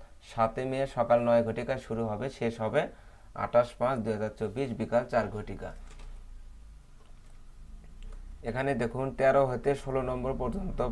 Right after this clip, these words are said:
পদের জন্য দুইশত টাকা, টেলিটকের সার্ভিস চার্জ তেইশ টাকা, দুইশত তেইশ টাকা সরমোট দিতে হবে আবেদন করতে। এ-,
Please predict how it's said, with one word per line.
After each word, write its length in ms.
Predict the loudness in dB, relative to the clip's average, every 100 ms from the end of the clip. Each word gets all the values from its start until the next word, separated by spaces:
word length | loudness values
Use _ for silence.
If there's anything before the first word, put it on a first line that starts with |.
| 4
পদের 280 | 4 4 2
জন্য 180 | 2 2 2 0
দুইশত 360 | -2 -4 -4 0 0
টাকা, 180 | 2 2 2
টেলিটকের 400 | 0 0 -2 -4
সার্ভিস 280 | -4 -4 -2
চার্জ 160 | -2 -2 -2
তেইশ 240 | -2 -2 -4
টাকা, 220 | -4 0 0 -2 -12 -16 -16 -16 -16 -18 -14 -2
দুইশত 300 | -2 0 -2 -2
তেইশ 180 | 0 -2 -2
টাকা 140 | 0 0 2
সরমোট 380 | 2 4 2 0
দিতে 200 | 0 0 0
হবে 220 | 0 0 -2 -2 -16 -20 -20 -18 -18 -6
আবেদন 280 | 0 0 0 0
করতে। 260 | 0 -2 -4 0
এ-, 100 | 0